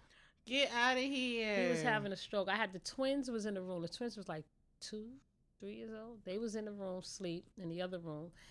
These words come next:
Speaker 2: And he was having a stroke. He kept fanning the covers. And I'm looking at him, and I said, "What's wrong with you?" He's like, "Yo, I'm trying to get the snow from in front of my face." And I'm like, "Snow?" I'm like, "What are you talking about?"
Speaker 1: Yeah.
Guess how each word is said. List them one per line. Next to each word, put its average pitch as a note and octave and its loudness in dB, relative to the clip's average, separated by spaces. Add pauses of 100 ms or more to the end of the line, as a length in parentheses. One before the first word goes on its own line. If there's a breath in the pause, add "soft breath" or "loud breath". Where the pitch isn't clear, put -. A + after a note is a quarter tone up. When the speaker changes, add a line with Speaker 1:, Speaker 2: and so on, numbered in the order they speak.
(220 loud breath)
Speaker 2:
And A3 -2
he D4 2
was D4 0
having C4 2
a - 0
stroke. B3 -2
He C4 0
kept G#3+ 0
fanning A3 -2
the G3 -4
covers. G#3+ -2
And G3 -4
I'm C#4 -2
looking C4+ -2
at A#3 0
him, A#3 -2
and A#3+ -2
I C#4 -4
said, B3 -4
"What's C#4+ -4
wrong A#3 -2
with G#3+ -8
you?" F#3 -2 (280 loud breath)
He's G#3+ -4
like, F#3+ 0
"Yo, F#3 -2
I'm G3+ -2
trying G#3 -4
to G3 -2
get G3 -4
the F#3 -6
snow G3 -4
from F#3+ -10
in E3+ -4
front G3 -6
of F#3+ -6
my F3 -8
face." F3 -6 (400 loud breath)
And E3+ -6
I'm F4 -4
like, C#3+ -4
"Snow?" - -6 (100)
I'm - -10
like, G3+ -6
"What A#3 -4
are D4+ -4
you D4 -4
talking A#3 -2
about?" E3+ -6
Speaker 1:
Yeah. D#3+ -2